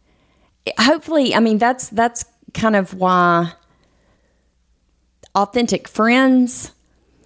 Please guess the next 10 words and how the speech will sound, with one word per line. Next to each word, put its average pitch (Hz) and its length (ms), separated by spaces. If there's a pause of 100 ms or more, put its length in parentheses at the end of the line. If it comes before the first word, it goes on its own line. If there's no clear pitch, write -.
(140)
I - 100
feel 302 240
like 262 300
if 202 160
you, 202 260
if 202 260
you 208 100
have, 202 800 (840)
sometimes 240 720
your, 180 240